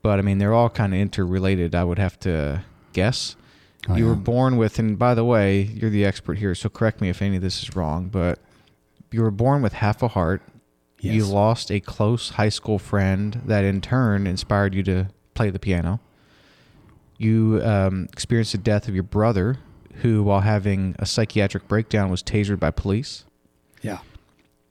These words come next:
Speaker 1: You experienced what it's like to wrestle with knowing that if you were to live, someone else may die.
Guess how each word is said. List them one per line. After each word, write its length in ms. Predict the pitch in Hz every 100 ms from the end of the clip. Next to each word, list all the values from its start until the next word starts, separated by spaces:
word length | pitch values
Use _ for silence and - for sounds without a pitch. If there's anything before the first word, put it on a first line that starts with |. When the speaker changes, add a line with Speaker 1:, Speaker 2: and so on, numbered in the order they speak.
| -
Speaker 1:
You 640 | 110 110 110 110 107 - _ _ _ -
experienced 640 | 110 - 120 117 110 -
what 80 | 110
it's 160 | -
like 160 | 107 104
to 120 | -
wrestle 400 | 95 101 - 117
with 180 | 104 -
knowing 280 | 107 107 107
that 100 | 101
if 160 | 90 104
you 120 | 104
were 160 | 110
to 140 | 107 104
live, 300 | 101 113 -
someone 300 | - 98 95
else 220 | 101 -
may 100 | 95
die. 400 | 95 90 113